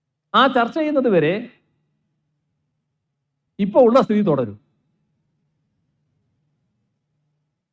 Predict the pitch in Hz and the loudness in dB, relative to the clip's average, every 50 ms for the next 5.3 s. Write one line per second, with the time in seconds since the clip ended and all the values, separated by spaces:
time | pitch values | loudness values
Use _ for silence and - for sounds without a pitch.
0 | _ _ _ - 170 175 170 247 240 233 226 220 214 233 - - - - - - | _ _ _ 2 4 6 6 8 8 8 6 6 4 0 -4 -8 -14 -20 -20 -20
1 | _ _ _ _ _ _ _ _ _ _ _ _ _ _ _ _ _ _ _ _ | _ _ _ _ _ _ _ _ _ _ _ _ _ _ _ _ _ _ _ _
2 | _ _ _ - 185 196 220 226 220 233 220 233 233 185 202 220 220 196 214 220 | _ _ _ 4 6 6 6 6 6 4 4 4 6 6 6 6 6 6 4 4
3 | 202 196 196 196 190 185 190 196 - - - 185 185 185 180 170 185 185 - _ | 2 2 0 -4 -6 -6 -8 -10 -14 -12 -8 -6 -6 -6 -6 -6 -10 -16 -20 _
4 | _ _ _ _ _ _ _ _ _ - 156 160 175 180 185 180 165 147 156 151 | _ _ _ _ _ _ _ _ _ -6 -4 -2 0 0 0 0 0 0 -2 -2
5 | 135 123 120 117 139 180 | -4 -6 -8 -12 -14 -14